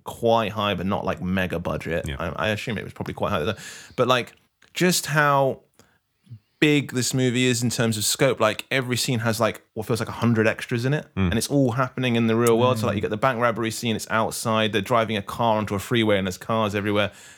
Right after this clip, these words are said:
Speaker 1: Then, um, when Edie and De Niro meet in the restaurant and have a meal, it's a big restaurant, there's, like, a hundred people around them all having meals and talking.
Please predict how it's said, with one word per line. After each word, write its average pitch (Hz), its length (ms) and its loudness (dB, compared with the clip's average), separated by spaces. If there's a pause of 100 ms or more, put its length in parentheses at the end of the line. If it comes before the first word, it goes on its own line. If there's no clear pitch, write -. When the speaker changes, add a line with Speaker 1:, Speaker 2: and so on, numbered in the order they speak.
(140)
Speaker 1:
Then, 107 360 2
um, 101 320 0 (260)
when 120 200 2
Edie 120 360 0
and 107 100 2
De 101 80 -2
Niro 104 380 2
meet 104 180 2
in 92 120 0
the 87 80 0
restaurant 107 460 0
and 87 40 -8
have 98 100 -4
a 98 60 -2
meal, 110 300 2
it's 110 120 -4
a 92 60 -10
big 107 240 0
restaurant, 104 440 0
there's, 90 100 -4
like, 92 200 -4
a - 40 -12
hundred 98 280 0
people 98 280 0
around 98 220 0
them 98 100 -2
all 95 80 0
having 95 260 -2
meals 95 240 -2
and 90 100 -4
talking. 92 440 -2